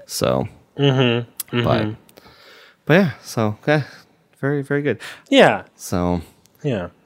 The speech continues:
Speaker 1: Skanky.
Speaker 2: Yes, sir.
Speaker 1: I made a promise at the beginning of this episode.
Speaker 2: Yes.
Speaker 1: That we would come back around.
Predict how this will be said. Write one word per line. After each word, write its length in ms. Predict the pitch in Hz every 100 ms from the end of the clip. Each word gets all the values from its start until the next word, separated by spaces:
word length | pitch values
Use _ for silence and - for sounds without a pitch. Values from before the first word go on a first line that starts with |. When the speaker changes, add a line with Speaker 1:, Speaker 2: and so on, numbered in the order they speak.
| _ - - -
Speaker 1:
Skanky. 500 | - - 131 107 90 - - - - - _ _ _ _ _ _ _
Speaker 2:
Yes, 400 | 135 123 104 92
sir. 400 | - 113 123 135 113
Speaker 1:
I 60 |
made 180 | 110 127
a 40 |
promise 480 | 160 160 143 143 139
at 80 | 117
the 60 | 101
beginning 280 | 101 110 113
of 60 |
this 160 | 113 -
episode. 480 | 92 - 85 67 - - - _ _ _ _ _ _ _ _ _ _
Speaker 2:
Yes. 480 | - 104 87 - -
Speaker 1:
That 320 | - 95 87 55
we 140 | 95
would 160 | 92 -
come 220 | - 110
back 200 | 117 -
around. 520 | 127 101 90 90 90